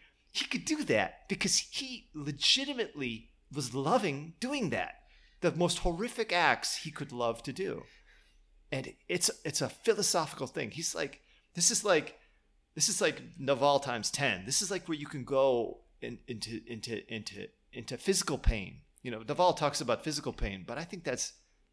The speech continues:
he hasn't really known too much physical pain in his life. I don't think Naval could cut his ears off with a razor blade. Chopper Reed, though,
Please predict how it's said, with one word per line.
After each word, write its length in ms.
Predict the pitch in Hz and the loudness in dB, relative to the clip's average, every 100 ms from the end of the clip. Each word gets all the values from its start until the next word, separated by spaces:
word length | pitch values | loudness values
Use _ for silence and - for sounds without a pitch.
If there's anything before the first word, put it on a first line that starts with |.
| _ | _
he 160 | - 208 | -2 0
hasn't 240 | 185 156 | 2 0
really 200 | 135 127 | 0 0
known 260 | 123 127 113 | 0 -2 -4
too 100 | 123 | -4
much 200 | 110 - | -4 -2
physical 320 | 120 - - | -4 -6 -6
pain 240 | 117 98 | -4 -4
in 80 | 92 | -4
his 160 | 87 85 | -10 -6
life. 300 | 120 85 - | -4 -4 -2
I 60 | 160 | 0
don't 140 | 220 | 0
think 160 | 220 143 | -4 -2
Naval 280 | 127 131 127 | 0 2 0
could 180 | 127 - | -4 -2
cut 160 | 131 | -2
his 140 | 107 107 | -2 -6
ears 240 | 117 113 | -6 -6
off 260 | 104 87 - | -8 -10 -10
with 80 | 98 | -12
a 40 | |
razor 320 | 95 101 92 - | -10 -10 -10 -12
blade. 260 | 87 85 85 _ _ _ _ _ - | -12 -14 -14 _ _ _ _ _ -6
Chopper 360 | 185 175 - 131 | -4 -4 -4 -6
Reed, 300 | 143 143 - | -6 -6 -2
though, 240 | 104 92 | -2 -4